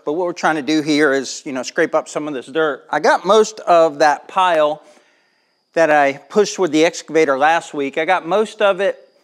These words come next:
um, kinda balled up there, and then we got the trailer full. And now we got Deb's gonna drive the Hyson over so we can dump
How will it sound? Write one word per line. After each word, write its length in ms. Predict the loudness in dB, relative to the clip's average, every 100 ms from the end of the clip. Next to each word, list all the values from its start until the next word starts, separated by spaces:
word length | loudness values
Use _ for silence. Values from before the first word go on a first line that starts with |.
| _ _ -6
um, 320 | -2 -2 -4
kinda 240 | -4 -4
balled 360 | 2 4 4 4
up 180 | 0 2
there, 400 | 2 2 0 -6 -14
and 280 | -10 -8 -4
then 200 | -4 -4
we 80 | -2
got 180 | -2
the 80 | -4
trailer 420 | -6 -2 0 0
full. 460 | -2 -2 -2 -2 -6 _ _
And 100 | -4
now 140 | 0 2
we 80 |
got 200 | 2 2
Deb's 300 | 2 0 0
gonna 180 | -4 -4
drive 260 | 0 0 2
the 100 | -2
Hyson 480 | -2 -4 -4 -6 -2
over 260 | -2 -4
so 180 | -4 -2
we 100 | -2
can 260 | -4 -8 0
dump 320 | 2 2